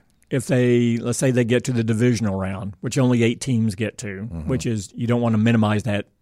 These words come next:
Speaker 1: accomplishment, but that would be the fourth time in the last six years they've gotten to the divisional round and gotten no further.
Speaker 2: Mm-hmm.
Speaker 1: Um, you're not making progress. You've hit a ceiling.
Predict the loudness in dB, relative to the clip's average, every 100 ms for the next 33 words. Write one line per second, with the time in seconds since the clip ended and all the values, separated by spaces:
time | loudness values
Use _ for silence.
0 | _ _ -12 -6 -6 -6 -10 -10 -14 -14
1 | -20 _ _ _ _ _ -8 0 2 2
2 | 0 _ _ -4 0 0 0 0 0 0
3 | 2 2 2 0 2 2 2 2 2 2
4 | -2 -4 -6 0 2 2 2 0 0 0
5 | 0 -2 -2 0 4 2 2 0 0 0
6 | 0 0 -2 0 -2 -2 -2 -4 -4 -8
7 | -14 -12 -12 -12 -14 -8 -4 -4 -4 -6
8 | -10 _ _ _ _ _ -2 2 2 2
9 | 0 0 0 0 2 2 0 -6 -2 2
10 | 2 2 0 -2 -4 -6 -12